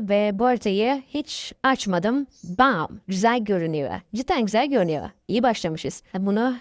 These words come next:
şöyle yedekleyelim. Hatta tam olarak istediğimiz bir kutu. Benevolent Gift bu sanırım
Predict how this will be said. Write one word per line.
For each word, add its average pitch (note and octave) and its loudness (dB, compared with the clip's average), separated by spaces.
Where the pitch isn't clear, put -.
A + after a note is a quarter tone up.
şöyle F#3+ 0
yedekleyelim. F3+ 0
Hatta F4+ 4
tam E4+ 2
olarak C#4+ 0
istediğimiz G3 0
bir A3 -6
kutu. F3+ -2
Benevolent B3 0
Gift B3 -4
bu A#3 2
sanırım D4 0